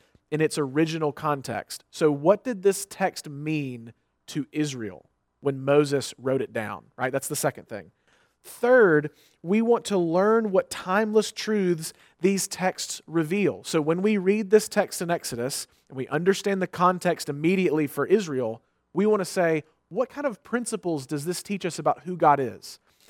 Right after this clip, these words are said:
What kind of principles does it teach us about our own sinful condition? What, what kind of principles does it tell us about how to live as followers of God?"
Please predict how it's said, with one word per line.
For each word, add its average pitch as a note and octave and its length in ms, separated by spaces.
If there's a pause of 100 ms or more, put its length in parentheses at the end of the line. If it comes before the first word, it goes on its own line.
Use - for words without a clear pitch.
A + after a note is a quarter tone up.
(120)
What G#3 220
kind C4+ 120
of A#3 120
principles G#3 420
does F3 140
it - 100
teach G3+ 220
us F#3 120
about D#3+ 360 (240)
our F3 200
own F#3+ 240
sinful F#3+ 380
condition? E3 540
What, A#3 180
what C4+ 80
kind C#4 160
of B3 100
principles G#3 440
does E3 140
it F3 140
tell F#3+ 200
us E3 100
about D3+ 220
how E3+ 160
to D#3+ 80
live D3+ 680 (320)
as D3+ 240
followers D3 560
of C3 140
God?" G2+ 320